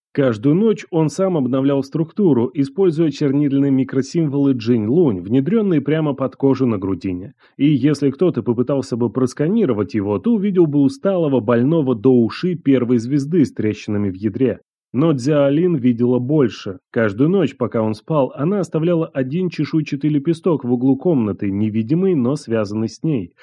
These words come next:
Так она слышала его сны, и иногда, иногда ей казалось, что Андрей слишком легко входит в роль, что он слишком глубоко проникает в сети и слишком хладнокровен в просчетах смертей.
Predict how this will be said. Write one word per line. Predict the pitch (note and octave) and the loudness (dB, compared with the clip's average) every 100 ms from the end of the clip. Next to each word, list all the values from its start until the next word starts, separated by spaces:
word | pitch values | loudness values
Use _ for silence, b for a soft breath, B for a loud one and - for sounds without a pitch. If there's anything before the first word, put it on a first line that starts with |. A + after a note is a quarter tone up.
| b - | b -4
Так | F#3+ G3 | -4 0
она | F3 E3 D#3+ - | 0 0 -2 -6
слышала | - C3+ E3 F3 E3+ D#3 | -2 2 2 2 0 0
его | G#2 G#2 G2+ | 0 -2 -2
сны, | G2 - D#3+ B2 - | -4 -2 0 0 -4
и | C3+ C#3+ | 0 2
иногда, | G#2+ G2+ F#2+ A2 D3+ A2 - | 2 -2 -2 0 0 -2 -6
иногда | B2+ G#2+ G#2+ B2 F#3+ | -4 -2 -2 -2 0
ей | C#3 | 0
казалось, | B2+ B2+ D#3+ E3+ D3 | 0 -2 0 0 -2
что | - C#3 | -2 -2
Андрей | C3+ C#3+ D#3+ | 0 0 -2
слишком | D3+ D3 D3+ - D3 | -2 -2 -2 0 0
легко | C#3+ - - D#3+ | 0 -2 -2 -2
входит | D#3+ A2+ F#2+ F#2 | -2 -4 -4 -4
в | G#2+ | -2
роль, | G#2+ E2+ - _ | -2 -4 -12 _
что | - - F#3+ | -14 -4 0
он | E3 | 0
слишком | E3 F#3 F3+ F3 D3+ | 0 -2 0 0 2
глубоко | C#3+ C#3+ C#3 E3 | 2 2 0 0
проникает | D3+ C#3 C3 C3 C#3 B2+ | 0 0 0 0 -2 -2
в | - | -4
сети | - E3+ C#3 - | -4 0 0 0
и | B2 - | -4 -2
слишком | B2 C#3+ D3 - D3+ | -2 0 0 0 -4
хладнокровен | C#3 D3+ C3+ C3 A#2+ C3+ C#3 D3 C#3+ | -2 -2 0 -2 0 0 0 0 -4
в | |
просчетах | - A#2 G2 G#2+ G2+ F#2+ | -4 -4 -4 -6 -4 -6
смертей. | G2+ F#2 - F#2 | -6 -6 -6 -6